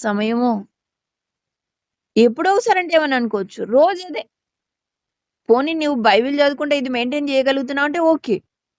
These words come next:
ఆహా, ఇవేముండవు, only ఇవే.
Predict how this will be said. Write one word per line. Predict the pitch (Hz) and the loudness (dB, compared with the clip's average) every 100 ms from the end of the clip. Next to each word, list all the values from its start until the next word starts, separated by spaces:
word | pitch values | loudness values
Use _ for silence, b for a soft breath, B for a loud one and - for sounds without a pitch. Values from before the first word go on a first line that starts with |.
| _ _ _ _ | _ _ _ _
ఆహా, | 269 339 311 | 2 4 6
ఇవేముండవు, | 240 254 381 392 370 240 139 _ _ _ _ - | 4 4 2 2 0 0 0 _ _ _ _ -4
only | 185 233 269 220 | 0 2 2 2
ఇవే. | 190 233 | 4 2